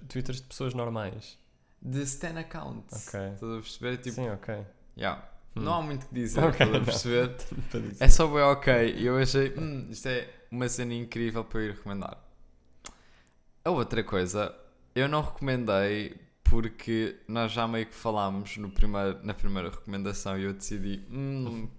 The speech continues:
Speaker 2: não posso trazer isto", que é bubble tea.
Speaker 1: Ok.
Speaker 2: Pronto. A minha história com o bubble tea é muito fixe, gosto muito de bubble tea. Ah, pessoalmente eu prefiro milk tea. Basicamente, tipo, ahm,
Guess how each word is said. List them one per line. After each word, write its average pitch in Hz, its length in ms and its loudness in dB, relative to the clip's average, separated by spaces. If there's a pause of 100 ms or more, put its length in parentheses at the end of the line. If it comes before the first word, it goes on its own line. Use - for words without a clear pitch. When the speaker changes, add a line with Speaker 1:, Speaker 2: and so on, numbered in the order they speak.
(160)
Speaker 2:
não 113 380 -8 (500)
posso - 480 -4
trazer 110 380 -6
isto", 107 540 -12 (280)
que - 80 -10
é 120 40 -2
bubble 107 280 -2
tea. - 200 -14 (520)
Speaker 1:
Ok. 92 380 -10 (720)
Speaker 2:
Pronto. 92 340 -14
A - 420 -20
minha 117 80 -16
história 131 220 -6
com 131 100 -8
o 131 40 -4
bubble 123 180 -8
tea 113 100 -6
é - 20 -8
muito 135 260 -10
fixe, 127 600 -8
gosto 110 340 -8
muito 120 180 -12
de - 80 -8
bubble 120 180 -10
tea. 113 400 -8 (580)
Ah, 104 760 -2
pessoalmente 110 460 -8
eu 113 60 -10
prefiro 101 300 -8
milk 107 300 -10
tea. 104 400 -10 (220)
Basicamente, 127 580 -6
tipo, 110 400 -8 (840)
ahm, 107 560 -2